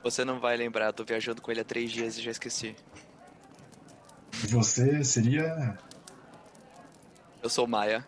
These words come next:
Speaker 2: Maia.
Speaker 1: Mais fácil de lembrar.
Speaker 2: Maia, certo. É, meu nome é Romero, muito prazer. Este, você deve ter conhecido meu amigo Sormo, né? E eu viro pro, pro cavaleiro e falo, "Eu não sou de nenhuma igreja, na verdade.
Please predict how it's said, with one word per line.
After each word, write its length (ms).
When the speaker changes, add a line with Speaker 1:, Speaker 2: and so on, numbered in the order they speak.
Speaker 2:
Maia. 340
Speaker 1:
Mais 160
fácil 240
de 40
lembrar. 340
Speaker 2:
Maia, 400
certo. 520
É, 480
meu 100
nome 160
é 20
Romero, 400
muito 200
prazer. 520
Este, 540
você 120
deve 160
ter 60
conhecido 300
meu 100
amigo 220
Sormo, 420
né? 120
E 760
eu 100
viro 180
pro, 320
pro 100
cavaleiro 300
e 40
falo, 380
"Eu 80
não 80
sou 180
de 100
nenhuma 180
igreja, 480
na 80
verdade. 580